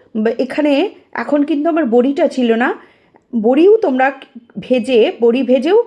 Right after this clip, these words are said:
ওপর থেকে দিতে পারো, কিন্তু আমার বড়িটা ছিল না বলে আমি বড়িটা দিইনি। তোমাদের যদি বড়ি থাকে, তোমরা আগে বড়িটা ভেজে নিয়ে, ভেজে রাখতে পারো, তারপরে এই সবজিটা হয়ে গেলে বড়িটা দিতে পারো, তাতেও কিন্তু টেস্ট খুব ভালো আসে।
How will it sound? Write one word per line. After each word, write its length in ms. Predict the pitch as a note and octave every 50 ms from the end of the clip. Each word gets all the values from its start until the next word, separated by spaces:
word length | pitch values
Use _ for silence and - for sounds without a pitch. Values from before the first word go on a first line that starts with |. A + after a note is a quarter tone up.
| - -
ওপর 180 | G#3+ - A#3+ A#3+
থেকে 220 | A#3+ A#3+ A#3 B3+ A3+
দিতে 260 | G3 G#3 G#3 A3 G#3+
পারো, 240 | A3 A#3 A#3 C4+ G#4+ A#4+ - - _ _ -
কিন্তু 220 | B3 B3 B3 C#4
আমার 240 | B3 A#3+ A#3+ B3+ A#3+
বড়িটা 380 | G#3 A3+ A3 A3 A#3 A#3+ C4+ B3+
ছিল 260 | C4 - - B3 B3 C4+
না 100 | D4 E4 E4
বলে 200 | F4+ F#4+ G#4+ B4+ B4 - - _ _ _
আমি 200 | - - G#3+ A3+ A#3
বড়িটা 360 | G3+ G#3+ G#3 G#3+ A3 G#3+ A#3 G#3+
দিইনি। 360 | F#3+ G#3+ G#3+ A3 A3+ D4+ A#4+ C4+ - - _ _ -
তোমাদের 300 | - A3+ B3 C4 E4 D#4
যদি 200 | C4 D#4+ C#4 D#4
বড়ি 260 | B3 A3+ A#3+ A#3 C#4 C#4
থাকে, 300 | C4+ C4+ C#4 C#4 F#4+ A#4 C5+ - - _ _ -
তোমরা 220 | A3+ A3+ A#3+ A#3+
আগে 220 | G#3+ G#3+ G#3 A#3 C#4
বড়িটা 360 | A#3 A3 A#3 A#3 A#3+ A#3 C4+
ভেজে 380 | A#3 - - B3+ A#3 G#3 C#4+ C#4+
নিয়ে, 240 | C4+ C4 D4 F#4+ C5 C5 - - _ _ _ _ _ _ _ _ _ _ _ -
ভেজে 300 | G#3 G#3 A#3+ A#3 D4 D4+
রাখতে 280 | D4+ D4+ D4+ - - D#4+
পারো, 240 | E4+ F4 F4+ A#4+ C5+ - - _ _ _ -
তারপরে 400 | - G#3+ G3+ G#3+ G#3 C4 C#4 G4+ C#5 C#5 - -
এই 100 | A#3 A3
সবজিটা 460 | - - A#3+ F#3+ F3+ A#3+ A3 - B3
হয়ে 220 | A3 G#3+ A3+ A3 A#3
গেলে 160 | A#3 C#4 E4 F4+
বড়িটা 340 | A#3 G#3 F3+ E3+ E3 E3+ F3
দিতে 240 | E3+ F#3+ F#3 - -
পারো, 180 | G3+ F#3 F#3
তাতেও 340 | F#3 - A3+ G#3+ - D#4 F#4+
কিন্তু 240 | F#4+ - E4+ D#4 F4+
টেস্ট 300 | E4 - C4+ C4 B3+ B3+ - -
খুব 160 | - F#4+ G#4+ G#4+
ভালো 200 | A3+ G3 E3+ D#3+ E3
আসে। 260 | D#3+ E3 - -